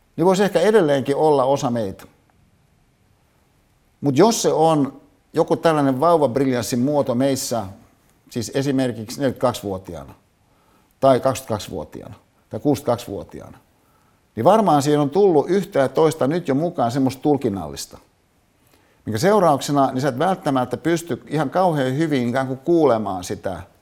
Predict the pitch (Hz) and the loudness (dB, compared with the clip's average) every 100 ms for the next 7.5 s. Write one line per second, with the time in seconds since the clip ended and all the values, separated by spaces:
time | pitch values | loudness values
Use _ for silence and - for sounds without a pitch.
0 | _ _ _ _ _ _ _ 143 135 113 | _ _ _ _ _ _ _ 0 2 2
1 | 107 104 104 95 - 104 92 107 185 190 | -2 -4 -8 -8 -4 -4 -2 0 0 0
2 | 160 139 147 185 175 147 160 160 147 143 | -2 -2 -2 0 2 2 0 -2 -2 0
3 | 175 143 139 113 127 123 135 127 156 - | -2 -2 -4 -4 -6 -2 -4 0 -2 -2
4 | - 104 107 - 107 87 - - _ _ | -6 -6 -6 -8 -8 -8 -12 -18 _ _
5 | _ _ _ _ _ _ _ _ - 151 | _ _ _ _ _ _ _ _ -2 2
6 | 147 139 139 185 175 139 139 123 143 160 | 4 6 4 4 2 0 0 2 2 2
7 | 151 117 107 101 | -2 -2 -6 -6